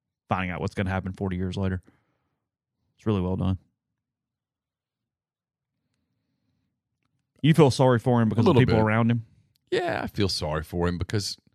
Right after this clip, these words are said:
Speaker 2: like, this part about him when he goes to the Elite Eleven thing and the, he's so stressed out and the ball's in the dirt and he just can't even function. I don't know. I mean, I live with a sixteen-year-old boy.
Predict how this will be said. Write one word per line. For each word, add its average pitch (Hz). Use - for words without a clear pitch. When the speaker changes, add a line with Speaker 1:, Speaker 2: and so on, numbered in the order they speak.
Speaker 2:
like, 135
this -
part 131
about 110
him 98
when 95
he 87
goes 92
to 90
the 85
Elite 90
Eleven 80
thing 80
and 78
the, 73
he's 85
so 95
stressed 87
out 78
and -
the 76
ball's 90
in 85
the 76
dirt 82
and -
he 92
just 104
can't 98
even 80
function. 78
I -
don't 80
know. 90
I 113
mean, 127
I 143
live 143
with 131
a 110
sixteen-year-old 95
boy. 80